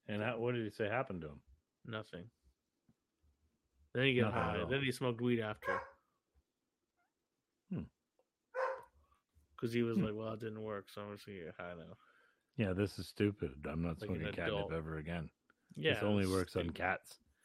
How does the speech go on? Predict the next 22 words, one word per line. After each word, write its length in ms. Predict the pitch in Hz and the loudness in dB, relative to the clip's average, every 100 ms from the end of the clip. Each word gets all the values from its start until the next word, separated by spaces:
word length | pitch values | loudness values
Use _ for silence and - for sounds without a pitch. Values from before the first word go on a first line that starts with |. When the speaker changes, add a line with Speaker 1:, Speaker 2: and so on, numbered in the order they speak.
| _ _ 90 | _ _ -6
Speaker 1:
And 80 | |
you 80 | 90 | 0
have 180 | 104 113 | 4 6
to 80 | 123 | 8
rub 180 | 123 127 | 10 10
Speaker 2:
Right? 140 | 311 | 10
Speaker 1:
yourself. 580 | 349 415 415 92 - - - - - | 10 10 8 6 2 -4 -20 -20 2
You 40 | |
have 80 | 127 | 2
to 80 | 113 | 6
Speaker 2:
Don't 80 | 110 | 8
Speaker 1:
rub 200 | 117 123 | 8 12
Speaker 2:
be, 60 | - | 12
Speaker 1:
yourself 360 | - - - | 12 12 12
all 40 | 180 | 6
Speaker 2:
don't 180 | 202 - | 6 8
be 120 | 220 | 8
a 40 | |
Speaker 1:
over 120 | 170 85 | 8 6
the 40 | |
Speaker 2:
cat. 360 | 156 135 104 - | 8 8 8 4
Speaker 1:
belly. 180 | 73 | -2